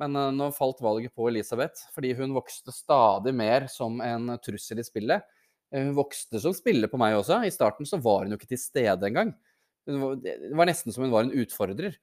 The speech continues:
Så lite var hun til stede på skjermen første ukene. Men hun kom seg inn i spillet, skaffet seg en immunitet, spilte den ikke riktig, men satt på den ganske lenge. Nå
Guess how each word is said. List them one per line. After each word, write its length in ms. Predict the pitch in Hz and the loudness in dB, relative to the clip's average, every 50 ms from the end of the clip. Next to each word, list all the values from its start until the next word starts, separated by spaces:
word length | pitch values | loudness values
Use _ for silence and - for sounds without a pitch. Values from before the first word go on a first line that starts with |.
| _ _ _ | _ _ _
Så 220 | - - 185 196 | -6 0 0 2
lite 240 | 190 131 - - 196 | 2 2 2 2 4
var 160 | 120 107 107 | 6 6 6
hun 80 | 110 110 | 6 2
til 120 | 110 143 | -2 -4
stede 320 | 131 - 139 113 98 101 95 | -4 0 2 2 2 0 -4
på 80 | 123 | -6
skjermen 340 | - 120 101 95 104 117 117 | -2 -2 -2 0 -2 -4 -4
første 260 | - 120 - - 117 107 | -6 -8 -6 -2 -2 -2
ukene. 260 | 98 - 101 110 113 - _ _ _ _ _ _ _ _ _ - _ _ - _ | -2 -2 -4 -6 -6 -6 _ _ _ _ _ _ _ _ _ -20 _ _ -18 _
Men 140 | - 147 160 | -4 -2 -2
hun 100 | 180 175 | -2 0
kom 160 | - 156 139 | 0 0 0
seg 200 | 135 - 165 143 | 2 2 2 2
inn 80 | 139 151 | 2 0
i 40 | 143 | -2
spillet, 400 | - 139 123 123 147 170 170 - - _ _ _ _ _ - | 0 0 2 4 4 2 2 0 -8 _ _ _ _ _ -10
skaffet 320 | - - 147 - - 110 | -2 -2 -2 0 0 0
seg 140 | 120 123 120 | 2 2 2
en 100 | 120 123 | 2 2
immunitet, 680 | 123 123 123 127 127 - - 147 147 147 147 - - - _ _ _ _ _ _ _ - - | 0 0 -2 -4 -6 -2 0 0 0 0 -2 -4 -16 -20 _ _ _ _ _ _ _ -20 -20
spilte 340 | - - - 170 131 113 - | -14 -4 -2 -2 -2 0 -2
den 100 | 131 117 | -2 0
ikke 120 | 151 147 | 0 -2
riktig, 360 | - - - - - 151 160 175 156 | -2 -2 -6 -4 2 2 2 2 2
men 800 | 151 139 139 143 139 139 139 139 135 123 98 - - - - - _ _ _ _ _ _ _ _ _ _ _ - | 0 0 0 0 0 -2 -4 -4 -6 -8 -10 -12 -18 -20 -20 -20 _ _ _ _ _ _ _ _ _ _ _ -6
satt 240 | - - 117 - - | 0 0 0 0 0
på 100 | - 135 | -2 -2
den 100 | 143 139 | 0 0
ganske 240 | 127 120 - 151 143 | -2 -2 -2 0 0
lenge. 320 | 139 127 117 120 131 143 143 143 _ _ _ _ _ _ _ _ _ _ - - | 0 2 2 2 2 2 0 -2 _ _ _ _ _ _ _ _ _ _ -8 -2
Nå 100 | 131 | 0